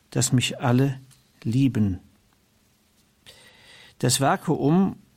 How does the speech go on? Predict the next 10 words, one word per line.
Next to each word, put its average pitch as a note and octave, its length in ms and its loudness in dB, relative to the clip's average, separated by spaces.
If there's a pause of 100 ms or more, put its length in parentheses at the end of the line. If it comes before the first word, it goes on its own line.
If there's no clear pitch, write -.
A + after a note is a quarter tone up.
(220)
vor C3 300 0
dem C3+ 320 2
die C3 160 2
süchtige C#3+ 760 0 (280)
Person A#2+ 760 2
flieht, - 840 -4 (500)
ist C3 320 -2
wesentlich C#3 580 0
ein B2+ 180 0
Liebesvakuum. A2+ 1400 -4